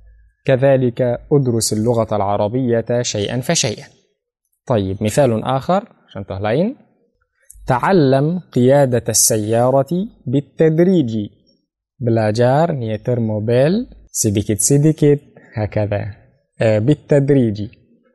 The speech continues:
أو تعلم قيادة السيارة تدريجيا. نفس المعنى, artinya sama. تعلم قيادة السيارة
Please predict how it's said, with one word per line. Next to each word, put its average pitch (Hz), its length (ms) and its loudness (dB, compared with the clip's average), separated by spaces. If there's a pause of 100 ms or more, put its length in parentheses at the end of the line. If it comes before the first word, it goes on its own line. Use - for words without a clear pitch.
(240)
أو 156 320 2 (120)
تعلم 117 500 0
قيادة 113 600 0
السيارة 110 800 0 (360)
تدريجيا. 113 1500 0 (580)
نفس 90 260 -6
المعنى, 127 420 0
artinya 101 420 -4
sama. 104 360 0 (840)
تعلم 131 520 2
قيادة 117 580 0
السيارة 117 840 0